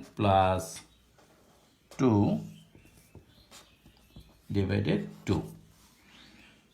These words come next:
তো এই সমস্যাটির সমাধান নিয়ে আমরা আলোচনা শুরু করি। তোমরা মনোযোগ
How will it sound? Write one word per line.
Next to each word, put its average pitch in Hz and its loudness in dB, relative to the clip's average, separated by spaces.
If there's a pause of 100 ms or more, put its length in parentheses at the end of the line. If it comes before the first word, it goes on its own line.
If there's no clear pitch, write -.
(260)
তো 156 6 (420)
এই 165 2
সমস্যাটির 156 2 (120)
সমাধান 104 4 (100)
নিয়ে 110 4 (200)
আমরা 101 2 (420)
আলোচনা 101 0
শুরু 110 2 (100)
করি। - -2 (460)
তোমরা 117 4 (500)
মনোযোগ 120 2